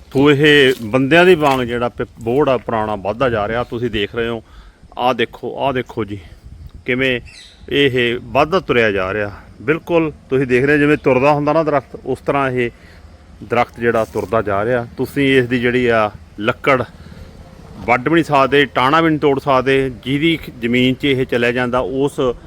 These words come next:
ਕਿਸਾਨ ਨੂੰ ਆਪਣੀ ਜਿਹੜੀ ਜ਼ਮੀਨ ਉਹ ਛੱਡ-, ਛੱਡਣੀ ਪੈਂਦੀ ਹੈ। ਅੱਜ ਕੱਲ੍ਹ ਜਿਹੜਾ ਇਹ ਦਰਖਤ ਆ ਬੋਹੜ ਦਾ, ਇਹ ਪੰਜ ਛੇ ਕਿੱਲਿਆਂ ਦੇ ਵਿੱਚ ਵੱਧ ਚੁੱਕਿਆ ਹੈਗਾ। ਤੇ ਆਹ ਤੁਸੀਂ ਵੇਖ ਹੀ ਰਹੇ ਹੋ, ਤੁਸੀਂ ਸਾਰੇ ਪਾਸੇ ਜਿੱਧਰ ਵੀ ਤੁਸੀਂ ਨਜ਼ਰ ਮਾਰੋਗੇ,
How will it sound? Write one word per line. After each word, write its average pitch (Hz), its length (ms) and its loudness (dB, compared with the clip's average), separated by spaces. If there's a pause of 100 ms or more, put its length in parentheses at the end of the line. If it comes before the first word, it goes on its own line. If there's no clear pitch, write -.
(380)
ਕਿਸਾਨ 139 460 2
ਨੂੰ 135 320 0
ਆਪਣੀ 127 340 -2
ਜਿਹੜੀ 117 220 -4
ਜ਼ਮੀਨ 117 460 -2
ਉਹ 110 480 -8 (340)
ਛੱਡ-, 131 300 0 (160)
ਛੱਡਣੀ 113 300 0
ਪੈਂਦੀ 107 260 -4
ਹੈ। 151 160 0
ਅੱਜ 151 140 0
ਕੱਲ੍ਹ 147 340 2
ਜਿਹੜਾ 135 320 2
ਇਹ 139 240 2
ਦਰਖਤ 117 400 -2
ਆ 110 140 2 (440)
ਬੋਹੜ 123 260 0
ਦਾ, 110 200 2 (260)
ਇਹ 160 260 2
ਪੰਜ 160 300 2
ਛੇ 180 200 2
ਕਿੱਲਿਆਂ 147 400 0
ਦੇ 143 120 4
ਵਿੱਚ 131 440 0 (300)
ਵੱਧ 151 220 2
ਚੁੱਕਿਆ 143 400 0
ਹੈਗਾ। 117 320 -2 (760)
ਤੇ - 120 -12
ਆਹ 127 140 -2
ਤੁਸੀਂ 127 220 -4
ਵੇਖ 117 300 -2
ਹੀ 131 60 -4
ਰਹੇ 123 140 -2
ਹੋ, 123 60 -6
ਤੁਸੀਂ 117 320 -10 (120)
ਸਾਰੇ 139 320 0
ਪਾਸੇ 135 300 -4
ਜਿੱਧਰ 123 300 -4
ਵੀ 139 120 -4
ਤੁਸੀਂ 127 260 -6
ਨਜ਼ਰ 117 240 -2
ਮਾਰੋਗੇ, 120 480 -2